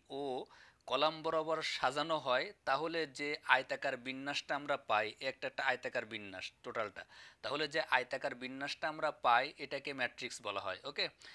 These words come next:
এবং এই আয়তাকার বিন্যাসকে ইংরেজিতে বলা হয় কি? রেক্ট্যাঙ্গুলার অ্যারে। তাহলে আমি এটা লিখতে পারি এ একটি ম্যাট-, ম্যাট্রিক্স, হ্যাঁ,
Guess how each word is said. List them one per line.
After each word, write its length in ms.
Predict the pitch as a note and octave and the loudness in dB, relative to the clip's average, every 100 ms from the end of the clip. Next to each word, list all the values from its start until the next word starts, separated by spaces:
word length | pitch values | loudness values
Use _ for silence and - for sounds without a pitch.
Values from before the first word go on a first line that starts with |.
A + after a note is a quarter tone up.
| - | -12
এবং 240 | B2+ C3+ D3+ | -8 -6 -4
এই 60 | |
আয়তাকার 520 | D3 C#3 C3+ C3+ C#3+ C3 | 0 0 0 -4 -4 -6
বিন্যাসকে 680 | C3 C#3+ D3+ - - D#3+ | -8 -6 -6 -6 -6 -6
ইংরেজিতে 440 | D3+ C#3 C3+ C#3+ D3+ | -6 -8 -8 -8 -4
বলা 200 | D3+ D3+ | 0 2
হয় 160 | D#3 | 0
কি? 260 | D3+ E3+ G#3+ - - - - | -2 -4 -4 -6 -20 -8 -4
রেক্ট্যাঙ্গুলার 580 | C3+ - D3 C#3+ C#3+ C3+ | -4 -2 -4 0 2 4
অ্যারে। 340 | B2 G#2 E2+ _ _ _ _ - - _ - | 6 4 2 _ _ _ _ -20 -20 _ -2
তাহলে 260 | C3 D3 D#3+ | 0 4 4
আমি 180 | D#3+ | 4
এটা 140 | D#3+ E3+ | 0 -2
লিখতে 300 | D#3+ D#3 E3+ | -4 -4 -4
পারি 300 | E3 E3+ E3 | -4 -2 -4
এ 100 | D#3+ D#3 | -4 -4
একটি 280 | D3 - D#3+ | -4 -6 -2
ম্যাট-, 260 | B2+ A#2+ | 0 0
ম্যাট্রিক্স, 680 | C#3+ B2+ - - F#2+ - - - | 0 -2 -2 -4 -4 -6 -12 -4
হ্যাঁ, 260 | G3+ F#3+ | 2 2